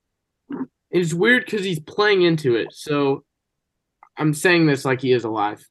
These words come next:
'cause I don't, I don't know. But he put on his Twitter,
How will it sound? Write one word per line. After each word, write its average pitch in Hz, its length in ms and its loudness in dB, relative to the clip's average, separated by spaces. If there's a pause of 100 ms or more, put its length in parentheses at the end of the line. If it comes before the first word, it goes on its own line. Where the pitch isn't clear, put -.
'cause 110 380 -8 (180)
I 113 120 -4
don't, 104 220 -8
I 104 140 -10
don't 101 140 -8
know. 92 220 -14 (1700)
But 143 220 2
he 151 140 0
put 185 280 2
on 170 140 2
his 135 160 0
Twitter, 147 600 2